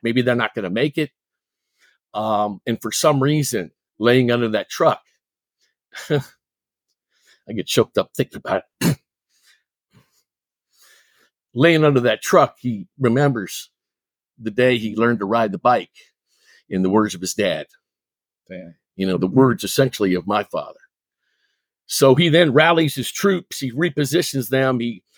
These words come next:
Speaker 1: calls in some artillery from a, a base about thirty clicks away, and he hits them square, the enemy square, and they back off, and gives them an opportunity to retreat and get back across the Iraqi border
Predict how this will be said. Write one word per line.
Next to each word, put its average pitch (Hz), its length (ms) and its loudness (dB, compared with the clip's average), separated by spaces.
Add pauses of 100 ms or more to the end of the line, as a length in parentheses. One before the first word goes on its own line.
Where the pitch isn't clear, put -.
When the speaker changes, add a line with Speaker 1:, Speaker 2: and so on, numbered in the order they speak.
(180)
Speaker 1:
calls 156 260 4
in 151 80 -2
some 139 220 -2
artillery 147 600 0
from 123 260 -2
a, 110 240 -4 (120)
a 113 100 -6
base 143 400 0
about 123 260 -6
thirty 135 220 -2
clicks - 320 -6
away, 131 300 0
and 120 80 -2
he 117 80 -4
hits - 240 -6
them 113 180 -4
square, 131 680 0
the 110 120 -8
enemy 123 220 -4
square, 131 300 -2
and 120 100 -2
they 110 100 -4
back 123 300 -6
off, 127 320 0
and 104 100 -16 (340)
gives 147 160 2
them 147 140 0
an 139 60 2
opportunity 135 680 -2
to 104 60 -14
retreat 143 500 -2 (420)
and 113 120 -6
get - 200 -4
back 143 220 2
across 131 340 -2
the 131 80 0
Iraqi 123 380 0
border 123 400 0